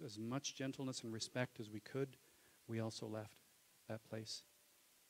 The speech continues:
And he was, he was to the place where he was like, all of his hostility moved, and he,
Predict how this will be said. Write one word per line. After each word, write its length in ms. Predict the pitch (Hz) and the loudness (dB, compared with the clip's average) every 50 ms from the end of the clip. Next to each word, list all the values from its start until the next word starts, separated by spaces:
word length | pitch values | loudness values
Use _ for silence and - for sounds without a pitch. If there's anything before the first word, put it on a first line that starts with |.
| - - - - - - | -20 -20 -20 -16 -4 0
And 180 | 120 117 120 | 2 2 2
he 280 | 110 - - 135 135 135 | 4 2 2 4 2 0
was, 520 | 120 120 123 120 113 110 - - - - - | 2 2 2 2 2 2 2 0 0 -2 0
he 100 | 131 131 | 2 2
was 140 | 135 143 143 - | 2 2 0 -2
to 120 | - 127 | -4 -6
the 80 | 110 - | -6 -6
place 380 | - - 127 127 131 127 - - | -2 2 4 4 4 2 0 -2
where 100 | 123 117 | -2 -2
he 160 | 104 123 120 | 2 2 0
was 220 | 110 113 107 - | 0 0 0 2
like, 220 | 117 117 - - - - - - - - - - - - - - - | 2 2 2 0 -10 -20 -20 -20 -20 -20 -20 -20 -20 -20 -12 2 6
all 180 | 117 123 139 156 | 8 10 10 10
of 60 | 143 | 10
his 300 | 147 143 135 127 - - - | 10 8 8 8 4 0 0
hostility 580 | 127 - 127 117 - - - 135 143 147 143 135 | 0 0 0 0 2 2 4 4 6 6 6 6
moved, 360 | 117 117 123 139 151 143 - | 6 8 8 8 8 8 8
and 100 | 131 123 | 6 6
he, 100 | 127 123 | 6 6